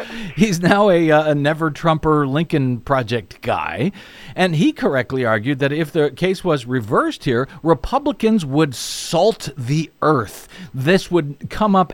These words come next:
Speaker 2: every single day on every, from, you know, out of the mouths of every Republican, uh, office holder and from every, uh, right-wing media outlet until this guy had been removed, uh, you know, resigned from office.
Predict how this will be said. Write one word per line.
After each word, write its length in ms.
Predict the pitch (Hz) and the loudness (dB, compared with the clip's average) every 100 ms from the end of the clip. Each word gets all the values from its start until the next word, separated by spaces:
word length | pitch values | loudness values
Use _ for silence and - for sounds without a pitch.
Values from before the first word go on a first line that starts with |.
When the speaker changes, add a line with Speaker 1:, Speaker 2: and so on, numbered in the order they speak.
| - | 0
Speaker 2:
every 400 | 226 226 247 240 | 0 2 -4 -4
single 540 | - 202 190 160 123 | -2 2 2 2 0
day 440 | 101 151 185 185 185 | 0 0 2 0 0
on 280 | 127 120 117 | 0 0 0
every, 460 | 160 170 175 175 156 - - | -2 -2 2 2 2 -4 -2
from, 340 | 151 131 139 | 0 0 -2
you 140 | 147 151 | -2 -2
know, 60 | |
out 180 | 120 143 | -2 -4
of 60 | 135 | -2
the 80 | |
mouths 340 | 135 143 151 131 | -2 -2 -2 -2
of 140 | 131 | -4
every 380 | 131 160 165 165 | -2 -2 0 -2
Republican, 840 | 135 131 147 147 147 135 143 127 | 0 -2 2 0 0 -2 -4 -2
uh, 140 | 123 113 | -2 -2
office 360 | 151 196 208 185 | 0 0 0 -2
holder 420 | 185 185 170 165 - 202 | 0 0 2 0 -2 -12
and 240 | 147 147 127 | -4 -4 -2
from 180 | 139 131 | -2 0
every, 480 | 147 143 156 147 | -2 -2 -2 0
uh, 140 | 139 131 | 2 0
right-wing 720 | 127 135 131 160 143 151 135 | -2 -4 0 0 0 -2 0
media 300 | 147 165 156 131 | 0 0 0 0
outlet 460 | 135 127 139 135 - | 0 0 0 -2 -2
until 440 | 135 131 - - 196 185 165 - - - - | -2 -2 -6 -2 2 2 0 -6 -20 -20 -12
this 320 | 113 160 151 | 0 0 0
guy 360 | - 143 139 139 | -2 0 0 0
had 360 | 131 139 127 | -2 -2 -2
been 240 | 110 139 120 | -2 -2 -2
removed, 720 | 120 110 131 139 135 113 101 | -2 0 2 2 0 -4 -4
uh, 280 | 123 113 110 | -2 -2 -2
you 100 | 127 | -4
know, 60 | 107 | -2
resigned 800 | 113 120 95 135 139 131 123 117 | -4 -4 0 0 0 -2 -4 -6
from 360 | - 117 110 | -4 -2 -2
office. 640 | 110 104 95 - 65 - | -4 -4 -4 -6 -14 -12